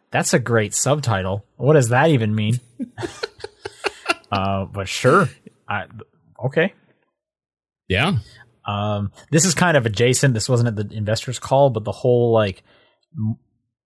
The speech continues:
Speaker 1: the, like, Spider-Man three,
Speaker 2: Yeah.
Speaker 1: all the cast members being announced. They're making a live action Spider-Verse. That's,
Speaker 2: Yeah.
Speaker 1: that's what they're doing, right? <clears throat>
Speaker 2: Just, like, kind of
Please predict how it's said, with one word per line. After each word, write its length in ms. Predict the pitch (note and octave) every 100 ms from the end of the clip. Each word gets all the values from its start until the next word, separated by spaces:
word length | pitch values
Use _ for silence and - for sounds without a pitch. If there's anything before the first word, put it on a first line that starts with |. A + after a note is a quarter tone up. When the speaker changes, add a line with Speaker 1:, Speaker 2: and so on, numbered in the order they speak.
| _ A#2
Speaker 1:
the, 200 | A2 A2
like, 280 | A2 A2 G2 -
Spider-Man 800 | - - A#2 B2 C#3 C#3 C3+ B2+
three, 640 | - A#2 A#2 B2 C3+ D3+
Speaker 2:
Yeah. 140 | G#2+ G2+
Speaker 1:
all 180 | B2
the 100 | B2+
cast 480 | A#2+ - B2 C3 -
members 380 | C#3+ C#3+ C#3+ B2
being 280 | B2+ C#3+ C#3+
announced. 440 | C#3 C#3+ D3+ -
They're 100 | B2+
making 240 | F3 A#3 C#3+
a 100 | A2
live 240 | G#2 A2+
action 600 | A#2 A#2+ - A#2 A2 A2+
Spider-Verse. 760 | - A2+ D3+ A2+ F#2 F#2 - - _ -
That's, 240 | A#2+ -
Speaker 2:
Yeah. 100 | -
Speaker 1:
that's 120 | C#3 D#3
what 120 | B2
they're 100 | A#2
doing, 260 | C#3 C#3
right? 260 | G2+ A2+ E3 _ _ _ _ _ _ -
<clears throat> 20 | D#3+ - _ _ _ _ -
Speaker 2:
Just, 240 | A#2 A2
like, 140 | A2
kind 220 | F#2+ A2 F#2+
of 220 | F2+ E2